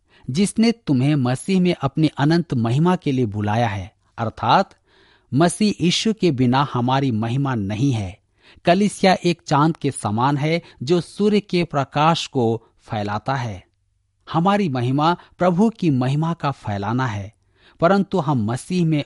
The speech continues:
उसके सहभागी भी हैं। लिखा है,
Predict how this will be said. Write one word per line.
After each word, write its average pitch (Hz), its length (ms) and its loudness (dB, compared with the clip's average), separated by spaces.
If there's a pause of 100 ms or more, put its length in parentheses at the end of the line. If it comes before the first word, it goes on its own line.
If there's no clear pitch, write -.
उसके 113 460 -2 (180)
सहभागी 110 800 -6
भी 107 260 -4
हैं। 113 300 -6 (560)
लिखा 180 320 2
है, 180 220 2